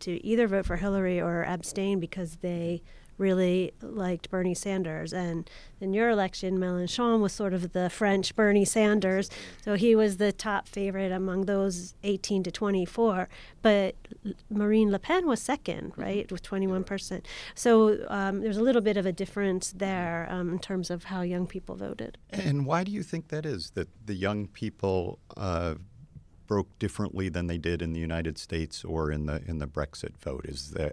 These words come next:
Speaker 3: are they facing, uh, different sets of problems which makes a, make a candidate like that more attractive, or how do you understand that?
Speaker 2: I think there is that. I mean, it's more difficult for them to get a job. It's not as easy at, as it was, you know,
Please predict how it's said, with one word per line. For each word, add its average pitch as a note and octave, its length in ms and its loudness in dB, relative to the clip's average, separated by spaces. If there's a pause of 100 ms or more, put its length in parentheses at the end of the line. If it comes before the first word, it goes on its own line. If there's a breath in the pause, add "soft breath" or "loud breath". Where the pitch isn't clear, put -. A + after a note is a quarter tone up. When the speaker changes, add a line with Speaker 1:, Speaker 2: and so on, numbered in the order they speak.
Speaker 3:
are D#2+ 80 2
they E2 120 0
facing, F2+ 540 0 (480 loud breath)
uh, F#2 240 -2
different F2+ 400 -4
sets - 240 -4
of E2 160 -8
problems C#3 720 0
which - 160 -8
makes F2 340 -4
a, E2 360 0
make E2 240 -4
a F2+ 60 -4
candidate E2+ 460 -4
like D#2+ 160 -4
that D2+ 160 -4
more F2 220 0
attractive, B2 580 -4
or F2 140 0
how F#2 140 0
do G#2+ 80 -2
you G2 180 0
understand E2 460 -6
that? C#2+ 140 -8 (840 loud breath)
Speaker 2:
I C3+ 40 -4
think A3+ 240 -4 (160)
there B2+ 140 -2
is A2 160 -6
that. - 380 -12 (140)
I F2 60 -14
mean, F2+ 200 -12
it's F2+ 280 -12
more A2 220 -4
difficult G#2+ 460 -10
for G#2 240 -10
them E2+ 420 -8
to - 100 -18
get F#2+ 200 -14
a G#2 60 -8
job. F2+ 380 -10 (360)
It's - 180 -10
not A2+ 200 -8
as G2 220 -10
easy G2 280 -10
at, F2+ 160 -12 (100)
as - 160 -12
it - 200 -14
was, G2 260 -12
you F#2 60 -10
know, F2 200 -14